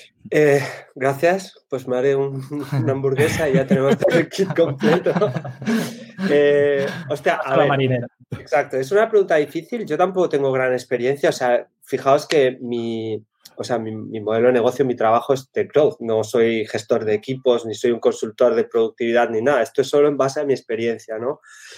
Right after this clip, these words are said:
Speaker 1: Eh, entonces, empresas muy grandes no las he visto, pero sí he visto casos y creo que entiendo más o menos lo que dice.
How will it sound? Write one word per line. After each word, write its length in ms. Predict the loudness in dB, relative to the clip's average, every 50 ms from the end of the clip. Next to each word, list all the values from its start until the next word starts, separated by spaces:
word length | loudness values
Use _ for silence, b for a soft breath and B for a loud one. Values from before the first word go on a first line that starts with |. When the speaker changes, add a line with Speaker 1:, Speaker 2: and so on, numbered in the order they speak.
| B B B B B -2
Speaker 1:
Eh, 480 | 2 2 4 6 6 6 4 4 2 2
entonces, 380 | 0 2 2 2 0 0 -4 -6
empresas 400 | -4 -2 0 0 0 -2 -4 -4
muy 160 | -2 -2 0 0
grandes 400 | 0 0 0 -2 -6 -8 -8 -6
no 80 | -4
las 180 | -4 -4 -4 -2
he 80 | -2
visto, 440 | 0 0 0 -2 -4 -4 -6 -4 -4 -6
pero 120 | -8 -10
sí 140 | -6 -4 -4
he 40 | -4
visto 300 | -4 -6 -6 -6 -6 -4
casos 600 | -2 -4 -4 -2 -2 -2 -2 -2 -4 -8 _ b b b b b b b b b
y 140 | b -10 -6
creo 260 | -2 2 4 4 4
que 100 | 4 2
entiendo 360 | 2 2 2 0 0 2 2 2
más 240 | 0 0 -2 -2
o 60 | -2 -2
menos 400 | 0 0 0 0 -2 -2 -2 -2
lo 120 | -2 0
que 100 | 2 0
dice. 420 | 0 0 -2 -2 -2 -2 -2 -4